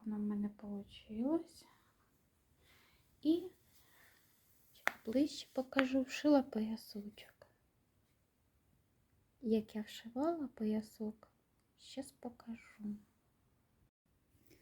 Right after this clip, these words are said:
Беру поясочок, також двадцять сантиметрів, такий, як і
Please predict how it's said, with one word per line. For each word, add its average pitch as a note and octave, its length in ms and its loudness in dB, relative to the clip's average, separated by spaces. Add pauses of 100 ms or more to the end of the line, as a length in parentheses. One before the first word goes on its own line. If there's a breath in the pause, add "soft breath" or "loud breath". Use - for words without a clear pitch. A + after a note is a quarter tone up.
(1040 soft breath)
Беру A#3 260 8
поясочок, G3 1120 -2 (1600 soft breath)
також G3 400 0
двадцять G#3+ 560 2
сантиметрів, G3+ 880 4
такий, B3 440 6
як A#3 140 6
і - 100 -16